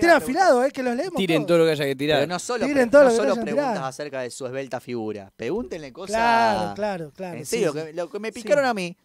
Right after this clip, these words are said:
Speaker 1: ah, no, que nosotros se lo vamos a preguntar, nosotros no, no.
Speaker 2: Nosotros le preguntamos, ¿eh? No damos vuelta.
Speaker 1: Y quiero, y posta, y ahora vamos a hacer esto, los desafíos.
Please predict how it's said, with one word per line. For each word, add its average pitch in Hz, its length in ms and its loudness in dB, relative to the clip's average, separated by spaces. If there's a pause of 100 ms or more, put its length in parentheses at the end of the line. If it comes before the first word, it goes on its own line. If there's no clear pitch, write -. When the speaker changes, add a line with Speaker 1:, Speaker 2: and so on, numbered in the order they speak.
(220)
Speaker 1:
ah, 440 40 -12 (200)
no, 494 100 -4
que 392 80 -2
nosotros 214 260 -4
se 220 60 0
lo 208 80 2
vamos 202 80 0
a 180 40 -2
preguntar, 170 280 -2
nosotros 185 200 -12
no, 220 40 -12
no. 220 60 -10
Speaker 2:
Nosotros 208 260 -8
le 247 80 -4
preguntamos, 240 540 -4
¿eh? 277 60 -6
No 269 80 -6
damos 285 200 -4
vuelta. 180 420 -4
Speaker 1:
Y 160 140 -6
quiero, 247 280 4
y 220 100 -4
posta, 180 560 0
y 160 120 -6
ahora 240 200 0
vamos 226 240 -4
a 220 40 -16
hacer 214 180 -12
esto, 208 180 -12
los 156 120 -10
desafíos. 151 600 -14